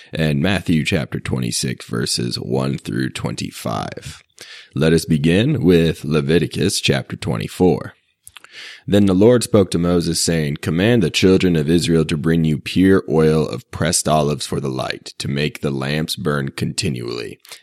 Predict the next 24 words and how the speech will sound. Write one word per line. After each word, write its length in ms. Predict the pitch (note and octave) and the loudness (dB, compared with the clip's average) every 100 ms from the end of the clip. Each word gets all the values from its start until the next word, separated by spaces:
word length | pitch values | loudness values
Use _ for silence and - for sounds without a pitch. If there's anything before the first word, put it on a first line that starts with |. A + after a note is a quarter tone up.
| - | -6
Outside 520 | D#2 - D#2+ F2+ E2+ | -4 -2 0 0 0
the 80 | D#2 | -2
veil 380 | D#2+ F2 F2+ | 0 2 2
in 40 | E2+ | 0
the 100 | D#2+ | -2
tabernacle 720 | - E2+ E2+ E2+ E2 E2 F2 | -2 -2 0 0 -2 -2 0
of 120 | F2 | 0
testimony, 720 | - D#2 - C2+ C#2+ D2 C#2+ - | 0 -4 -2 -4 -4 -4 -4 -6
Aaron 280 | D2+ D#2+ F2 | -4 -4 -2
and 120 | E2 | -2
his 220 | E2 - | -2 -2
sons 420 | - D2+ C#2+ D#2 | -2 -2 -2 -2
shall 280 | - - - | -2 -2 -6
keep 260 | - E2+ D2 | -2 -2 -2
it 140 | C2+ | -4
burning 400 | D2 D2+ D2+ D2 | -4 -2 -2 -4
from 240 | - - B1+ | -6 -8 -2
evening 480 | E2 D#2+ E2 D#2 | 0 0 0 0
until 380 | C#2+ D2 - D2+ | -2 -4 -2 -2
morning 360 | D2 C#2 C#2 C#2 | -2 -4 -4 -4
before 320 | - - C#2+ | -6 -4 -4
the 100 | B1+ | -4
Lord 380 | B1 C2 C2+ - | -4 -4 -4 -4
continually. 800 | - D2+ - C#2 B1+ B1 - | -6 -4 -4 -4 -6 -8 -10